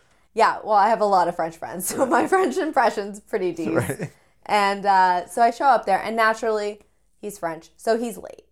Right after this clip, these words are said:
Speaker 1: At
Speaker 2: Mm.
Speaker 1: least half an hour. So I'm waiting in this hotel lobby of this nice place in L A. And I'm just sitting there, you know, dressed nicely. And this guy comes up, starts talking to me.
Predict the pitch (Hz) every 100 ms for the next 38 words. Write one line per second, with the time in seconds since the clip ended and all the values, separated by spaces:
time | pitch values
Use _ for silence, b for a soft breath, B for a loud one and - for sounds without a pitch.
0 | _ _ - - 120 233 269 - 220 -
1 | 170 120 175 - 226 240 262 277 262 233
2 | 214 185 185 - _ - 196 - 185 175
3 | 156 156 160 165 160 160 160 175 170 175
4 | - - 160 160 - 165 160 151 156 151
5 | 151 - _ _ _ _ _ 185 196 196
6 | 208 - 202 196 185 180 175 175 - 185
7 | 151 160 - 311 285 226 196 196 202 196
8 | 196 190 - 269 277 - 208 190 175 -
9 | 170 - 220 220 220 214 220 214 208